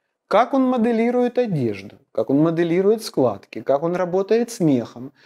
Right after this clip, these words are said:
как он работает с формой головы, как четко читается, что вот у этого рыбака, у него приоткрыт рот, а значит,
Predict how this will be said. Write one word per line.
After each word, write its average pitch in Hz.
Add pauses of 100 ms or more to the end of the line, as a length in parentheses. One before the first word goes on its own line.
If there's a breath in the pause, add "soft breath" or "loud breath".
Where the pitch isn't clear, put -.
(160 soft breath)
как 175
он 202
работает 214
с -
формой 190
головы, 202 (500 loud breath)
как 190
четко 254
читается, 226
что 196
вот 196
у 190
этого 202
рыбака, 160
у 120
него 165
приоткрыт 190
рот, 294
а 151
значит, 214